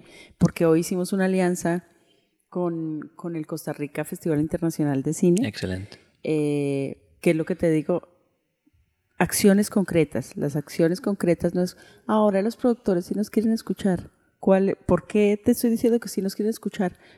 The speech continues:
Speaker 1: Porque hoy montamos una jornada académica dentro del festival
Speaker 2: Genial.
Speaker 1: sobre derechos de autor y conexos para, para el cine.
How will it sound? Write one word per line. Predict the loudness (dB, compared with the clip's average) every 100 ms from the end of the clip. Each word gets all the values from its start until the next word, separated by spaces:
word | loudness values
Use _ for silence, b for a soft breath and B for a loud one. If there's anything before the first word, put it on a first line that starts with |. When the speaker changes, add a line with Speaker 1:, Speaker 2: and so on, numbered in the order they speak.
| b
Speaker 1:
Porque | -2 0 4
hoy | 4
montamos | 4 0 0 0
una | -2 -2
jornada | -2 -2 0 0 0
académica | 0 0 0 0 -2 -4 -8
dentro | 4 8 8 6 -2
del | -2
festival | -4 -2 0 0 -2
Speaker 2:
Genial. | -2 0 -2 -4 -6
Speaker 1:
sobre | 0 0 2 0
derechos | 0 -2 -4 -8 -2
de | -4
autor | -2 -2
y | -2
conexos | -2 -4 -4 -8 -4
para, | -2 0 -2 -2
para | -4 -4
el |
cine. | -2 -2 -4